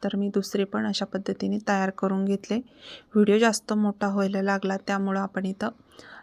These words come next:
लवकर एक, एक बा-, बाहीचं दाखवलं, दुसऱ्या बाहीचं मी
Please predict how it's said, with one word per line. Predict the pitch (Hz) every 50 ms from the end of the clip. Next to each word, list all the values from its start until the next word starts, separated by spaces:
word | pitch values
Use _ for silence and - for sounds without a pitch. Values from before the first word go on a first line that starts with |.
| _ _ _
लवकर | 220 208 214 226 - - - 233 233 - -
एक, | 214 202 208 - - - _ _ _ - -
एक | - 208 208 - -
बा-, | 208 202 202 196 196 196 190 190 190
बाहीचं | 190 196 190 190 196 190 - - 202
दाखवलं, | 202 196 190 - - 202 190 196 214 240 277 - -
दुसऱ्या | 208 214 202 202 - - 196 196
बाहीचं | 196 190 190 190 190 - - 196
मी | 208 226